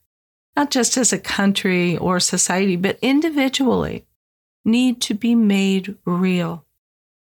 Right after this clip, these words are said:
to be turned into something alive and three-dimensional,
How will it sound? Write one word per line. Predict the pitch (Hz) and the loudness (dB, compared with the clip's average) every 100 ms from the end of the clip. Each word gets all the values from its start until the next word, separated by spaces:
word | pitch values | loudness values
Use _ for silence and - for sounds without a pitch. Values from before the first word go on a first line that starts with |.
| - | -4
to | 220 | -2
be | 220 208 | 0 -2
turned | - - 247 254 262 254 - | -4 -6 -2 2 2 2 0
into | 196 185 - 165 _ _ _ - | 0 0 -2 -8 _ _ _ -8
something | - - 254 226 214 202 180 - | -4 0 0 0 0 -2 -4 -2
alive | 202 180 175 170 151 123 - - | -2 0 0 0 -2 -4 -10 -6
and | 190 - | -6 -6
three-dimensional, | 175 220 208 208 190 180 180 - 156 147 147 | -4 -2 2 2 2 0 -2 -4 -4 -6 -10